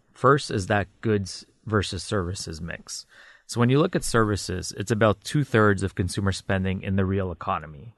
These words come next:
in the U S, versus in the sector, it's about a twenty percent weight. Um, and we think services spending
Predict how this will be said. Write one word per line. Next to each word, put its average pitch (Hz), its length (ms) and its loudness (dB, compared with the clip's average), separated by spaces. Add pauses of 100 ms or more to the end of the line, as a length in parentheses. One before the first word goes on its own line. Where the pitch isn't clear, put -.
in 92 120 -4
the 95 80 -2
U 78 280 -8
S, - 240 -18 (420)
versus 107 440 2
in 113 180 -2
the 95 80 0
sector, 101 640 -2
it's - 160 -8
about 92 220 2
a - 160 -8
twenty 98 260 0
percent 87 500 -8
weight. 85 280 -8 (760)
Um, 90 400 -2
and 110 140 2
we 147 100 4
think 135 220 0
services 123 500 4
spending 92 560 -2